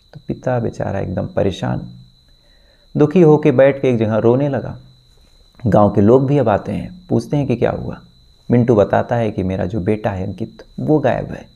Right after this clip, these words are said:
गांव वाले भी सुनते हैं तो वो भी परेशान होते हैं कि कहाँ चला गया बेचारा। अब गांव के लोग भी खोजने निकलते हैं,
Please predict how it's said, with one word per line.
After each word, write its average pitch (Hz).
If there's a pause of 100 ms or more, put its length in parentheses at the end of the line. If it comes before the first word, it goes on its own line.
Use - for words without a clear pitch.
(880)
गांव 175
वाले 180
भी 165
सुनते 160
हैं 147
तो 131
वो 123
भी 135
परेशान 135
होते 120
हैं 113
कि 104
कहाँ 123
चला 117
गया 101
बेचारा। - (540)
अब 113
गांव 110
के 104
लोग 110
भी 139
खोजने 117
निकलते -
हैं, -